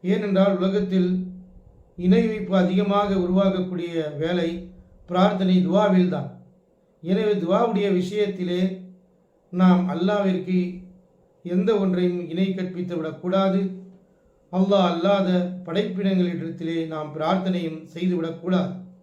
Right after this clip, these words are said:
என்பதை அல்லாஹ் தஆலா இன் திருமறை குர்ஆனின் மூலமாக நமக்கு தெளிவுபடுத்துகிறான். எனவே நம்முடைய பிரார்த்தனைகளில் எந்த ஒரு இணை வைத்தலும் கலந்து விடாமல் அல்லாஹ்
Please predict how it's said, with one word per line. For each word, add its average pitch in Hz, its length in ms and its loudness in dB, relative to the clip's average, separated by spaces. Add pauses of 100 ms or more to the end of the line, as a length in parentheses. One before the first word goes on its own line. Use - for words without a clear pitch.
(600)
என்பதை 214 400 0
அல்லாஹ் 220 280 2 (100)
தஆலா 190 420 2 (300)
இன் 180 140 -4 (260)
திருமறை 190 400 0
குர்ஆனின் 180 520 0
மூலமாக 165 380 -2 (680)
நமக்கு 185 400 0 (240)
தெளிவுபடுத்துகிறான். 143 720 -2 (160)
எனவே 185 260 0 (680)
நம்முடைய 196 300 2 (120)
பிரார்த்தனைகளில் 190 840 0 (240)
எந்த 233 220 0 (140)
ஒரு 202 160 2 (320)
இணை 202 220 -2
வைத்தலும் 185 500 -2 (680)
கலந்து 208 400 2
விடாமல் 175 440 -2 (260)
அல்லாஹ் 175 320 2